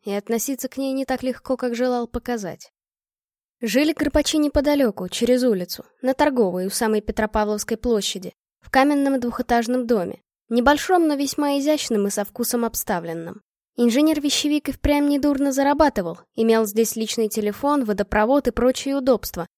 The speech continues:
хотя само жилище это досталось ему в качестве наследства. Сергей Михайлович, как оказалось, происходил из старого дворянского рода,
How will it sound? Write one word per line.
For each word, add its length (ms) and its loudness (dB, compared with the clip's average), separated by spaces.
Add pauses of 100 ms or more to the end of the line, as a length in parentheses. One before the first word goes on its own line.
(100)
хотя 260 0
само 260 2
жилище 460 0
это 180 -2
досталось 560 0
ему 160 0
в 80 -4
качестве 440 -4
наследства. 680 -4 (300)
Сергей 340 0
Михайлович, 600 2
как 180 -8
оказалось, 560 -4
происходил 600 0
из 120 -2
старого 460 0
дворянского 640 0
рода, 340 2